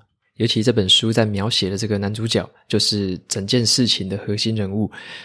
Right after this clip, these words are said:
那他是一个超级炫富仔。如果你没有看过这本书，没有看过他如何炫富，请不要告诉我说你知道什么叫炫富，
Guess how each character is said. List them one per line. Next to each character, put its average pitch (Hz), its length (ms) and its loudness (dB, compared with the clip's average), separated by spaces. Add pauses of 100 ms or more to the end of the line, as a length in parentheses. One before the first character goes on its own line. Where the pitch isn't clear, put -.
那 107 400 2
他 127 480 2
是 127 320 2
一 110 40 2
个 107 140 0
超 - 260 0
级 92 280 -2
炫 107 260 2
富 101 180 -4
仔。 - 140 -8 (380)
如 113 100 2
果 101 260 4
你 101 140 -2
没 107 120 4
有 135 100 6
看 - 180 -2
过 117 100 2
这 113 80 4
本 107 160 0
书， 104 220 0
没 107 120 2
有 101 40 4
看 110 160 0
过 101 100 0
他 107 120 2
如 95 160 0
何 98 120 0
炫 98 300 2
富， - 180 -6 (240)
请 - 160 -4
不 95 60 -2
要 104 100 6
告 107 140 4
诉 107 160 0
我 92 80 -6
说 98 140 -4
你 95 160 -8
知 - 120 -4
道 95 140 -2
什 - 80 -4
么 - 80 -20
叫 - 100 -12
炫 - 160 -2 (120)
富， - 200 -12